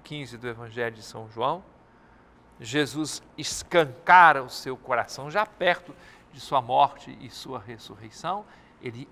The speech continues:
abre totalmente o seu coração para dizer o que estava mais dentro. O meu mandamento, o que eu gosto mais, é que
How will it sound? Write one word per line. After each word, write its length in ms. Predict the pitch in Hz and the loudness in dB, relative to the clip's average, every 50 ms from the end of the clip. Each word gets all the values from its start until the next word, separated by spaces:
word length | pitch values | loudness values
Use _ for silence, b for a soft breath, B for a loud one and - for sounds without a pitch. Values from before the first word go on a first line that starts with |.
| - | 2
abre 480 | - 160 202 214 214 185 139 156 151 147 | 4 6 6 8 6 4 2 -2 -14 -14
totalmente 680 | - - - 165 - - 143 131 127 143 147 147 135 - | -14 -10 -10 -10 -6 -6 -6 -6 -6 -8 -12 -12 -12 -14
o 60 | 135 | -18
seu 220 | 120 - - 123 117 | -18 -18 -16 -16 -16
coração 600 | - - 120 110 104 - - - - 117 117 - b b b b b b b b b b - - | -12 -8 -6 -6 -6 -6 -10 -16 -14 -14 -14 -14 b b b b b b b b b b -4 4
para 160 | - 143 143 | 4 4 4
dizer 400 | 143 143 131 117 135 151 170 160 | 4 0 -8 -4 0 2 2 2
o 40 | 160 | 0
que 100 | - - | -4 -10
estava 420 | 147 - - - 160 160 147 160 151 | -12 -2 4 6 6 6 6 0 -10
mais 560 | 156 160 196 240 294 320 320 302 254 - - | -8 -4 0 0 2 0 0 -2 -6 -10 -12
dentro. 680 | 135 120 123 120 110 101 - - - - 90 95 92 - - - - - _ _ _ - _ _ _ _ _ _ - _ _ - - - | -10 -8 -6 -6 -6 -8 -12 -14 -20 -20 -18 -18 -20 -20 -20 -20 -20 -20 _ _ _ -20 _ _ _ _ _ _ -20 _ _ -20 -20 -12
O 160 | - 160 160 | -10 -10 -10
meu 400 | 143 139 139 156 190 214 226 190 | -10 -8 0 4 6 8 8 6
mandamento, 680 | 151 139 143 131 127 123 113 110 117 113 110 - - - | 4 2 -4 -8 -8 -10 -10 -10 -10 -12 -12 -14 -16 -20
o 60 | 120 | -18
que 120 | - - 180 | -12 -6 -6
eu 80 | 180 | -6
gosto 640 | 160 123 117 - 156 175 180 160 - - - - 143 | -6 -6 -2 4 8 10 10 10 8 4 -12 -14 -10
mais, 640 | 135 139 135 127 110 101 - - - - - - - - - _ _ _ _ _ _ _ - _ _ _ - - _ _ - - - - - - - - - - - - - - | -4 -2 -2 -2 -2 -4 -8 -18 -20 -20 -20 -20 -20 -20 -20 _ _ _ _ _ _ _ -20 _ _ _ -20 -20 _ _ -20 -20 -20 -20 -20 -20 -20 -20 -20 -20 -20 -20 -20 -14
é 140 | - - 131 | -8 -8 -8
que 340 | 127 - - 135 123 120 123 | -8 -8 -8 -8 -8 -8 -8